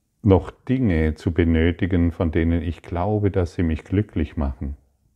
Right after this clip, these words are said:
Aber sie repräsentieren letztendlich nur meine Schwäche. Gerne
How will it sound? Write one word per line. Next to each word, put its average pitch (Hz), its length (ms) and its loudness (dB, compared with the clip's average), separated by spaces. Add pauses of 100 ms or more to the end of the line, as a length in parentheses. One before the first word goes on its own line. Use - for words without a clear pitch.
(1600)
Aber 104 160 0
sie 104 140 4
repräsentieren 101 880 2
letztendlich 92 720 0
nur 107 240 2
meine 80 380 0
Schwäche. 73 480 -6 (1800)
Gerne 76 600 2